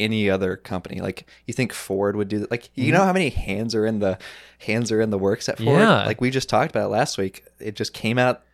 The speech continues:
Speaker 1: the Mach-E came out, and it was like, "What?"
Speaker 2: Yeah. This, this feels like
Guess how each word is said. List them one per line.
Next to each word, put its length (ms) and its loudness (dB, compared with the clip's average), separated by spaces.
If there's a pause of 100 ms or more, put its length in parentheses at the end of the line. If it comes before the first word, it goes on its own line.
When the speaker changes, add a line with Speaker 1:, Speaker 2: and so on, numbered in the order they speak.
(100)
Speaker 1:
the 80 -6
Mach-E 380 0
came 220 -4
out, 200 0
and 80 -2
it 40 -2
was 200 0
like, 280 -2
"What?" 540 0 (120)
Speaker 2:
Yeah. 420 0 (360)
This, 240 2
this 340 4
feels 400 2
like 500 0